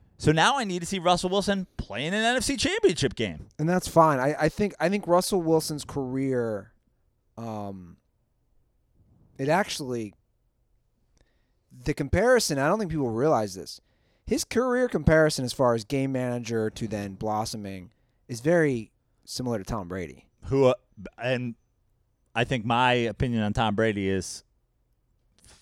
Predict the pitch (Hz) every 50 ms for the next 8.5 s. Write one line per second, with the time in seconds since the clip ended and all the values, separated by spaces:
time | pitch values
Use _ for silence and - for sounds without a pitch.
0 | _ 147 117 101 - - - 127 - 135 107 107 135 131 127 123 120 113 107 -
1 | - 110 104 101 95 87 82 - 90 82 80 85 - - 82 - - 80 67 -
2 | _ _ _ _ _ _ _ _ _ _ _ _ _ _ _ _ _ _ _ _
3 | _ _ _ _ _ _ _ _ _ _ _ _ _ _ _ _ _ _ _ _
4 | _ _ _ _ _ _ _ _ _ _ _ _ - - _ _ _ - - -
5 | - - _ _ - _ _ _ _ _ _ _ _ _ _ - - 120 120 113
6 | 107 98 - _ _ _ _ _ _ _ _ _ _ - - 127 - - 156 170
7 | 180 - - 202 185 170 156 147 - 147 135 127 123 113 110 110 110 104 110 104
8 | 98 - 98 92 82 76 80 92 -